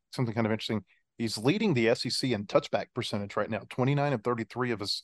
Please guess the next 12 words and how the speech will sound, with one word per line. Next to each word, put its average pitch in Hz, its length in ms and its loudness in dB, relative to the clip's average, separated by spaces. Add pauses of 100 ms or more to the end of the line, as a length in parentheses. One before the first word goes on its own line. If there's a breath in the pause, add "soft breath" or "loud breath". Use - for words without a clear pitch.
(120)
kickoffs 110 380 0
have 107 80 -8
been 101 140 -4
touchbacks. 107 520 0
So, 104 300 0 (480 loud breath)
you 104 80 -4
know, 101 100 -2
that's, 107 300 0
that's 113 200 0
a 113 40 -2
key 107 240 -4
too, 104 400 -4